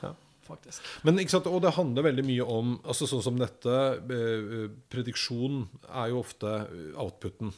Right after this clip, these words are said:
Speaker 2: Mm.
Speaker 1: Vi lager systemer for
Speaker 2: Mm.
Speaker 1: å hjelpe deg å kunne ta bedre beslutninger, bruke
Speaker 2: Ja.
Speaker 1: mindre tid, minimere risiko,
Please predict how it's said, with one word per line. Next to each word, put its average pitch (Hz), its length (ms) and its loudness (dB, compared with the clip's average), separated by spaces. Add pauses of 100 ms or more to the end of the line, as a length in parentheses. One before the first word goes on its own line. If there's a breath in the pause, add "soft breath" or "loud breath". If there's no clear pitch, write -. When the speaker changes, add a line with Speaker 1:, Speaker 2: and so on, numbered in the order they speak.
Speaker 2:
Mm. 127 460 0
Speaker 1:
Vi 131 100 0
lager 101 300 0
systemer 120 640 -4
for - 160 0
Speaker 2:
Mm. 123 80 4
Speaker 1:
å 123 180 0
hjelpe 107 380 -2
deg 104 320 -2
å - 20 -12
kunne 113 220 -6
ta 98 180 -4
bedre 90 380 -6
beslutninger, 92 720 -8
bruke 110 280 -8
Speaker 2:
Ja. 113 80 -2
Speaker 1:
mindre 95 380 -4
tid, 98 360 -6 (160)
minimere 107 580 -6
risiko, 98 500 -8